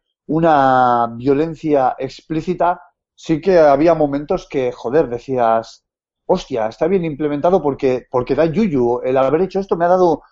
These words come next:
un yuyu de la hostia, ¿no? Me ha dado un yuyu bastante serio. O, por ejemplo, también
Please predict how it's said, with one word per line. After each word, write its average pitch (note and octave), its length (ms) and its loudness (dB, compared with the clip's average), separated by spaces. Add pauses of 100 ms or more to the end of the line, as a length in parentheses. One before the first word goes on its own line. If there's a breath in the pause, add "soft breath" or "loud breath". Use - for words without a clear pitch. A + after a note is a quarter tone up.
(220 soft breath)
un E3+ 220 2
yuyu F#3 280 -2
de E3 100 0
la - 100 -4
hostia, F#3 380 -4
¿no? C#4+ 320 -6
Me B2+ 140 -6
ha - 80 -2
dado D3+ 140 6
un D3+ 120 -4
yuyu D#3+ 580 6
bastante D3 400 0
serio. C#3 440 -4 (400)
O, B2 420 2
por A#2+ 140 -2
ejemplo, C3+ 480 -2
también D3 500 0